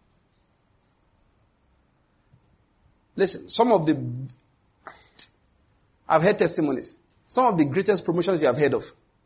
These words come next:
You know how they came about? <laughs> Because we are streaming, there are gist I can't give because, you know, there are real things that happen. That, they are not bad things, just that you don't want to talk about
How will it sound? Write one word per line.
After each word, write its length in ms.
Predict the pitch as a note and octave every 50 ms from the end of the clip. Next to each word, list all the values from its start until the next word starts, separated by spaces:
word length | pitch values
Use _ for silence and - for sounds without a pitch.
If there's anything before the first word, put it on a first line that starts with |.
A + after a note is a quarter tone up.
| _ _ _ _ -
You 80 | - F3
know 60 | G#3
how 100 | G3 G3
they 80 | F3+ -
came 180 | - F3 D3+
about? 260 | C3+ A#2+ C3 B2+ - - - _ _ _ _ _ _ _ _ _ _ _ _ _ _ _ _ _ _ _ _ _ _ _ _ _ _ _ _ _ - - -
<laughs> 120 | - G2+ - _ - _ _ _ _ - _ _ _ _ _ -
Because 240 | C#3 C#3+ G3 G3+ F#3+
we 60 | F3+
are 80 | D3 C3+
streaming, 300 | - - E3+ E3 E3+ D#3
there 120 | D3 C3
are 40 | B2+
gist 200 | C3 D#3 E3 E3+
I 80 | A#2 A#2
can't 280 | - C3+ B2+ B2+ A2+
give 100 | A2 G#2+
because, 420 | G#2 - C3+ C3 B2+ - - A#2 A2
you 80 | G#2+
know, 120 | A#2 A#2+ A#2+
there 100 | A#2+ A2+
are 80 | A2+
real 100 | B2+ C#3+
things 140 | C#3+ C#3+ B2
that 60 | A#2
happen. 240 | G#2 A#2+ A#2 C3 A#2+
That, 100 | G#2 B2
they 60 | C3+
are 40 | D3
not 160 | F#3 A3 G3
bad 160 | D3+ D#3 D3
things, 140 | - C3+ A#2+
just 80 | C3 B2
that 160 | A#2+ G#2 - - A2
you 60 | - - G#2+
don't 140 | A2+ C3+ C#3
want 100 | A#2+ A2
to 100 | A2+ B2+
talk 140 | A#2 A2
about 320 | A2+ G#2 G#2+ G#2 G2+ -